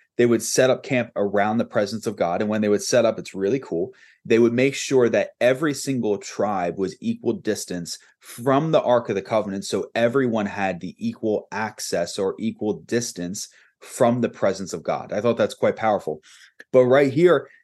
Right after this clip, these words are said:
uh, they no longer needed to be nomads,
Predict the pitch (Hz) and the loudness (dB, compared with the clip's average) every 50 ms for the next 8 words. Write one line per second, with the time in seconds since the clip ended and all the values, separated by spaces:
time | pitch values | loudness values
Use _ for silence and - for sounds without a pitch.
0 | _ _ _ _ - 117 120 113 110 107 - - - 127 120 117 120 123 127 127 | _ _ _ _ 0 0 2 4 2 2 0 -2 -4 0 2 2 2 2 2 4
1 | 131 143 151 151 151 147 139 139 143 143 135 113 110 113 117 120 123 120 117 117 | 4 4 4 4 2 2 2 2 2 0 0 -2 0 0 0 2 2 2 2 2
2 | 120 117 101 113 107 101 101 - _ 87 92 95 95 101 101 101 98 92 80 71 | 0 0 0 0 -2 -4 -4 -8 _ -10 -6 -2 0 0 0 0 0 -2 -4 -4
3 | 60 - - - - - | -6 -8 -10 -12 -16 -16